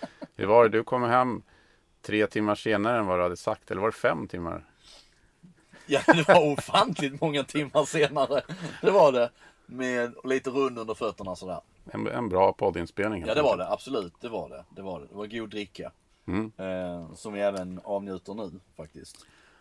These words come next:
Speaker 2: Motorhead Bomber. Vad heter den? Smoky Shot, eller vad heter den?
Speaker 1: Ja, precis.
Speaker 2: Ja, just det. Mm. Ja, men den är fin.
Speaker 1: Rätt fin att sitta och s-, smutta
Speaker 2: Ja,
Speaker 1: på.
Speaker 2: alldeles utmärkt.
Speaker 1: Likväl som att shotta.
Speaker 2: Ja, ja, ja.
Speaker 1: Det är väl shot som, det, det är väl tanken att man ska shotta den, eh,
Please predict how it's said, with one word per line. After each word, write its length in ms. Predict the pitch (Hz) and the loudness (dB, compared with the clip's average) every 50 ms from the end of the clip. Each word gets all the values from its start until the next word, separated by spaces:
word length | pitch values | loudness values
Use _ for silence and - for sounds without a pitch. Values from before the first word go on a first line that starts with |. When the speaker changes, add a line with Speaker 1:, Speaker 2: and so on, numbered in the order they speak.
| _ - | _ -10
Speaker 2:
Motorhead 360 | 104 104 95 95 92 92 90 | -8 -8 -8 -8 -8 -10 -8
Bomber. 400 | 92 92 104 98 95 90 80 85 | -6 -6 -6 -6 -6 -6 -8 -8
Vad 200 | 80 78 80 82 - _ _ _ _ _ - | -8 -8 -10 -12 -16 _ _ _ _ _ -18
heter 180 | - 220 - - | -18 -16 -14 -14
den? 80 | - | -14
Smoky 420 | - - - 131 127 123 - - 123 | -12 -8 -6 -6 -6 -6 -8 -12 -10
Shot, 360 | - - - 180 - _ - | -8 -8 -8 -8 -10 _ -14
eller 80 | 104 | -12
vad 80 | - 139 | -12 -12
heter 120 | 160 - - | -14 -14 -18
den? 100 | - - - _ _ _ | -20 -20 -20 _ _ _
Speaker 1:
Ja, 200 | - 95 110 123 | -6 -6 -6 -6
precis. 240 | - 117 110 - 131 | -6 -10 -8 -6 -6
Speaker 2:
Ja, 80 | 123 135 | -6 -6
just 140 | 226 220 - | -8 -12 -14
det. 80 | - | -16
Mm. 320 | - - - - - 156 190 - | -18 -16 -16 -16 -16 -16 -16 -16
Ja, 120 | - - 123 | -18 -16 -14
men 120 | 123 127 | -14 -12
den 80 | 127 113 | -12 -14
är 40 | 120 | -14
fin. 240 | - - - - - _ _ _ _ | -16 -16 -16 -18 -20 _ _ _ _
Speaker 1:
Rätt 260 | - 101 107 104 - | -12 -10 -10 -12 -10
fin 240 | - - 117 120 117 | -8 -8 -6 -6 -6
att 100 | 113 - | -6 -8
sitta 200 | - 98 - 101 | -10 -10 -10 -10
och 80 | 95 | -10
s-, 140 | - - - _ _ _ _ | -10 -12 -18 _ _ _ _
smutta 600 | _ - - - _ - 101 98 - _ - 147 | _ -20 -20 -14 _ -8 -8 -8 -6 _ -2 0
Speaker 2:
Ja, 80 | 143 127 | 0 0
Speaker 1:
på. 280 | 117 107 104 104 98 - - | 2 2 2 0 -2 -4 -4
Speaker 2:
alldeles 300 | - 147 165 170 143 131 | -4 -2 -2 -2 -2 -4
utmärkt. 520 | 156 196 269 - - - 73 - - - _ _ _ | -4 -6 -6 -6 -10 -14 -14 -16 -18 -20 _ _ _
Speaker 1:
Likväl 460 | - 98 95 90 - - 101 107 117 | -6 -6 -4 -4 -2 0 2 2 2
som 180 | 110 - 110 107 | 0 -2 -4 -4
att 120 | 98 - | -4 -4
shotta. 380 | - - 90 - _ - 80 78 - _ _ | -4 -6 -6 -4 _ -6 -6 -6 -6 _ _
Speaker 2:
Ja, 220 | 135 123 139 175 - | 4 4 4 4 4
ja, 120 | - - | 0 -2
ja. 120 | 117 107 | -2 0
Speaker 1:
Det 80 | 98 110 | 0 0
är 40 | 117 | 0
väl 120 | 113 104 | 0 0
shot 260 | 101 - - 107 - _ | -2 -2 -2 -2 -2 _
som, 200 | - - 110 101 - | -8 -8 -8 -8 -8
det, 320 | 123 110 104 104 107 107 | -10 -10 -4 -4 -4 -2
det 160 | 101 107 113 | -2 -2 0
är 40 | 117 | 0
väl 100 | 113 - | 0 2
tanken 360 | - 135 123 117 107 - 131 | 4 4 4 4 2 0 0
att 80 | 123 113 | 0 0
man 100 | 117 107 | -2 -4
ska 140 | - 101 92 | -4 -4 -2
shotta 340 | - 101 90 - - 87 | 0 -2 -2 0 0 0
den, 220 | 87 87 87 85 85 | 0 0 0 -2 -4
eh, 300 | 85 85 82 85 82 | -4 -4 -4 -4 -4